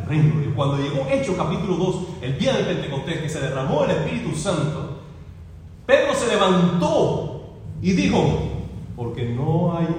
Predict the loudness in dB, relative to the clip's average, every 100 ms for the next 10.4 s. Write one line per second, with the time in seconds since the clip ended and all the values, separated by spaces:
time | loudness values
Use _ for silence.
0 | -4 -2 -2 -2 -2 -2 0 -2 -2 -2
1 | -4 -6 -6 -6 -6 -8 -8 -6 -2 -2
2 | -2 -2 0 0 -2 -2 -4 -6 -6 -6
3 | -8 -8 -10 -8 -6 -6 -4 -2 0 2
4 | 0 -4 -8 -12 -14 -12 -4 -2 -2 -2
5 | -4 -4 -6 -6 -8 -10 -8 -8 -4 -2
6 | 0 -2 -6 -10 -16 -16 -18 -16 -16 -14
7 | -8 -6 -4 -6 -8 -8 -10 -12 -12 -14
8 | -16 -16 -4 2 4 4 2 2 0 0
9 | 2 2 2 2 2 0 -2 -6 -10 -12
10 | -12 -2 2